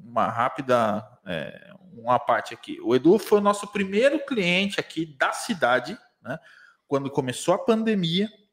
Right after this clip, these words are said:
Eu trabalhava só online, eu tinha clientes, na época eu tava com dezesseis clientes,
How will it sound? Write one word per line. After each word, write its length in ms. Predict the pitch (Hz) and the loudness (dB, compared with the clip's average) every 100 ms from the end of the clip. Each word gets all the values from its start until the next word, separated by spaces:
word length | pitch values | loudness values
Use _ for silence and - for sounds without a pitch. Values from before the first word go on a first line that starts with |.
| _ 127 | _ -6
Eu 60 | |
trabalhava 460 | - 135 139 143 147 | -2 2 2 2 0
só 540 | - - 202 247 240 | -4 0 2 6 6
online, 380 | 185 170 185 190 | 6 4 2 -2
eu 60 | 175 | -4
tinha 320 | - 170 170 | -6 -10 -10
clientes, 1000 | - 156 147 151 156 127 - - - _ _ _ | -10 -10 -8 -10 -12 -14 -14 -18 -20 _ _ _
na 180 | 139 135 | 0 2
época 220 | 143 - | 2 0
eu 100 | 143 | -6
tava 180 | - 143 - | -2 -2 -4
com 420 | 156 139 123 123 123 | -14 -14 -14 -14 -12
dezesseis 640 | 123 139 - 175 240 - | -8 -8 2 6 6 4
clientes, 600 | - 180 143 165 - - | -2 -2 0 -2 -8 -18